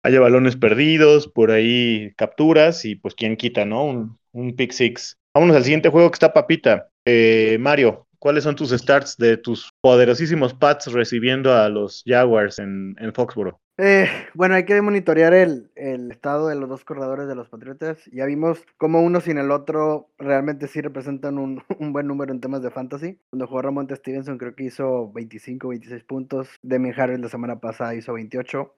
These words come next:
Speaker 2: Eh, en temas aéreos no me acercaría mucho a nada. Eh, digo, a lo mucho Hunter Henry en lo personal. La semana pasada yo sé que no tuvo un buen partido, pero al final de eso se podría decir que es el target seguro, entre comillas, de, de, de Mac Jones.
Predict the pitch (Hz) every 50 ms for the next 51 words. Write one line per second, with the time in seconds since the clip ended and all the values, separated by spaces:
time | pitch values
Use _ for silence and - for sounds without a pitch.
0 | _ _ - 127 127 131 131 131 131 131 131 131 135 135 127 - 143 143 156 160
1 | 156 - - 147 131 131 139 147 151 156 151 151 151 143 - - _ _ - 135
2 | 131 131 127 127 135 113 - 117 117 117 120 120 120 117 113 - 131 120 113 113
3 | 120 135 165 - _ _ 107 104 117 117 113 113 110 107 104 104 110 - _ _
4 | _ - 127 123 123 117 123 113 - - 139 135 135 131 131 123 - _ _ _
5 | - 131 123 127 123 120 - 127 135 139 151 156 165 - _ - 120 117 117 117
6 | 117 110 113 110 110 - - 117 127 156 180 180 - _ - - - _ _ 120
7 | 127 123 139 131 143 147 151 143 - 147 139 139 139 135 147 135 - 143 135 139
8 | 143 165 160 147 143 135 131 127 123 117 127 110 - - 117 123 139 170 190 190
9 | _ _ _ 127 123 120 120 113 - 120 117 117 123 123 127 123 - - - 113
10 | - 120 117 117 113 127 123 113 123 123 - - 131 123 113 - _ _ _ -
11 | 135 131 131 131 131 127 123 _ - - - 123 113 123 147 156 151 147 131 131
12 | 120 - 113 113 - 110 113 117 120 120 117 117 113 110 110 - 117 117 110 107
13 | 107 104 107 104 104 104 101 101 101 101 101 104 104 - _ 127 123 120 123 120
14 | 120 131 143 165 170 -